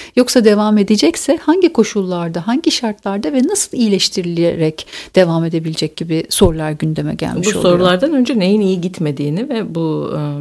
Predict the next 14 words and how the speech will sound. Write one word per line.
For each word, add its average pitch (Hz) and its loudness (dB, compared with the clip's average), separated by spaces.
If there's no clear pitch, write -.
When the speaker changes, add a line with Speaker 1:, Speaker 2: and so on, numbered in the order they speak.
Speaker 2:
bu 190 -2
semptoma 202 0
neyin 160 -2
sebep 165 -4
olduğunu, 143 -4
konuşulamayan 185 0
şeylerin 165 -2
neler 170 0
olduğunu 147 -2
bir 165 -2
belirlemek, 147 -2
e, 151 -6
uygun 160 -4
aslında. 151 -8